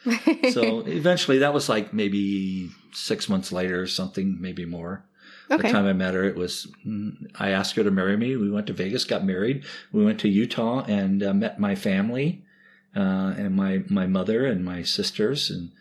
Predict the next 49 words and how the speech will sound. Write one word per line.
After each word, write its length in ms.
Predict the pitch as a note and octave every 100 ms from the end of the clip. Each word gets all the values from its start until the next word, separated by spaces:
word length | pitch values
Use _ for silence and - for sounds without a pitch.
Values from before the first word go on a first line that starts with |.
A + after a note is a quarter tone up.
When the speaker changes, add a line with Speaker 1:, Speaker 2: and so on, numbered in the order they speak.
| - - _
Speaker 2:
and 120 | -
stuff. 400 | - F#2 F#2+ -
And, 240 | F2+ F#2 F#2+
uh, 220 | G2 G2+ G2 -
that's 280 | G2+ - -
when 120 | -
it 60 | -
started. 360 | C3 D#3+ - - _ -
Speaker 1:
Oh, 100 | D4+
wow. 240 | E4 F4+ G#3+
So 140 | C4
what 240 | A#3 D#4 A#3
year 220 | G#3+ B3+
did 180 | C#4 C4+
you 80 |
get 140 | C#4 D4
married? 400 | D#4 F4 F4+ E4+ _ _ _ -
Do 100 | -
you 60 | A3
remember? 220 | A3+ G3+
Sorry, 260 | E3+ E3+
I 40 | E3
know 120 | F3
it's, 160 | F3 -
it's 200 | F3+ -
been 100 | F#3+
a 60 |
very 420 | F3+ F3+ G#3 F#3
long 260 | F3+ E3+ D#3+
time. 600 | - E3+ D#3+ E3+ F#3+ - - -
Speaker 2:
I 180 | E2+ A2
can't 360 | - C3+ G#2+
even 220 | G#2 F#2+ D#2+
tell 360 | - - G2
you. 220 | G2 E2 -
Speaker 1:
Yeah. 80 | G#2+
Speaker 2:
I 140 | D3
was 240 | D3 G#2+
twenty-nine. 960 | - A#2 G#2 G2 F#2+ F2 E2+ D2 D#2+ G2 -
Speaker 1:
Okay. 400 | G3+ F3 - G3 - -
Speaker 2:
So 480 | F#3+ - B2+ F#2+ F#2 -
I 100 | G3+
Speaker 1:
When 80 | G#3+
Speaker 2:
don't 80 |
Speaker 1:
Alyssa's 280 | B3 C4 D4+
born 300 | A#3 A#3 A3
in 100 | G3+
eighty-four. 920 | F#3 F#3 F#3 - G3 D#3+ G#2+ A#2 A2 -
Speaker 2:
Yeah. 340 | G#2 F#2 D#2